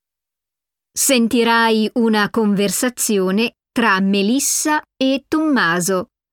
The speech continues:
che parlano dei concorrenti del programma televisivo Il Grande Fratello. Sentirai la conversazione due volte.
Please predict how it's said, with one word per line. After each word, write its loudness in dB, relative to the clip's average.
che -2
parlano 2
dei 0
concorrenti -2
del 0
programma 0
televisivo 0
Il 0
Grande 0
Fratello. -2
Sentirai 0
la 0
conversazione -2
due 0
volte. -2